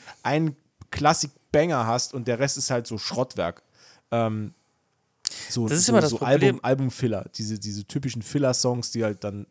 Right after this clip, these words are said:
Speaker 1: ja, sind halt auf dem Album drauf, können live irgendwo mal gespielt werden und so.
Speaker 2: Es gibt aber
Speaker 1: Ähm,
Speaker 2: wen-, es gibt wenig Alben, ähm, wo das so ist eigentlich, ne? Meiner
Speaker 1: Ja,
Speaker 2: Meinung nach,
Speaker 1: also,
Speaker 2: ne?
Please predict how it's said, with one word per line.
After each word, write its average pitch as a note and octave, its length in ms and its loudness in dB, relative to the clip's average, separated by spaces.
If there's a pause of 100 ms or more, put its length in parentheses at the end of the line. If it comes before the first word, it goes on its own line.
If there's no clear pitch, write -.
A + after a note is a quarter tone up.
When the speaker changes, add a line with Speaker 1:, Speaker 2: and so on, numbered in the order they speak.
(140)
Speaker 1:
ja, A2 140 -2
sind A#2 160 -4
halt A#2 120 -2
auf G#2+ 100 -6
dem G2+ 100 -8
Album A2+ 240 -4
drauf, A#2 340 -2
können A2+ 280 -8
live A2 340 -6
irgendwo A2+ 300 -8
mal A2+ 120 -8
gespielt A2+ 280 -12
werden A2+ 120 -8
und A2 60 -12
so. A2+ 100 -10 (360)
Speaker 2:
Es - 80 -20
gibt - 200 -12
aber A2 180 -2
Speaker 1:
Ähm, G#2+ 120 -6
Speaker 2:
wen-, G3 300 2
es - 160 -2
gibt F#3 320 -6
wenig G3+ 500 0
Alben, F3 480 0 (680)
ähm, C#3+ 600 2
wo C#3 240 -6
das D3+ 220 0
so - 100 0
ist A#3+ 260 6
eigentlich, - 640 -10
ne? D#3+ 240 -8 (800)
Meiner D3+ 220 10
Speaker 1:
Ja, B2 40 6
Speaker 2:
Meinung A2+ 180 6
nach, G3+ 380 4
Speaker 1:
also, D3 220 2
Speaker 2:
ne? B2 60 -4